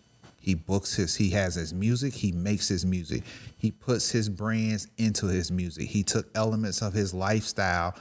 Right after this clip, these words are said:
and he invested into those things. So instead of popping somebody else's bottles, he started buying his own bottles and making his own bottles to pop. Instead of putting his music on other people's platforms, he built and went, well, he purchased and acquired his own platform to put his music out and to put his content out.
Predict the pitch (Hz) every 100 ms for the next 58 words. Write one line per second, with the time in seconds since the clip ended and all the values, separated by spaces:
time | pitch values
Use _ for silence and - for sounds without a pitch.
0 | - - 92 110 104 92 101 104 - 92
1 | 90 - 95 90 80 - 87 80 - 80
2 | - 110 104 - 104 - 95 98 95 95
3 | 107 117 123 113 113 117 120 120 107 95
4 | 107 101 78 85 98 98 92 98 98 92
5 | 87 87 90 85 85 92 95 90 87 87
6 | 85 82 80 76 - - 80 - - -
7 | - - 92 113 95 - - 113 113 101
8 | 107 110 101 95 92 104 113 107 120 110
9 | 104 - 120 113 - 135 131 135 - -
10 | _ 117 107 78 104 107 - 104 98 101
11 | 104 104 98 110 - - 127 107 95 92
12 | 92 87 - 113 101 95 90 90 - 101
13 | 104 98 - 90 - 95 85 87 - 95
14 | 87 98 95 85 87 85 87 - 95 82
15 | - 90 85 82 82